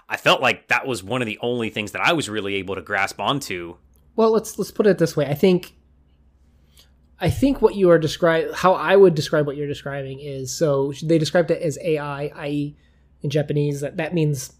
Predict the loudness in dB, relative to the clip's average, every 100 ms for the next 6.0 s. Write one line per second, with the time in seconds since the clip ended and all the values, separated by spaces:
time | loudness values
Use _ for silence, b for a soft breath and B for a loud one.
0 | -4 -2 0 -2 0 2 2 0 -2 -2
1 | -4 -6 -8 -10 -4 0 0 0 -4 -6
2 | -6 -6 -6 -6 -8 -10 -12 -10 -10 -12
3 | _ -12 -10 -8 -10 -10 -14 b b b
4 | b b 4 8 10 8 6 -4 -4 -2
5 | 0 -2 -4 -8 -8 -6 -6 -6 -10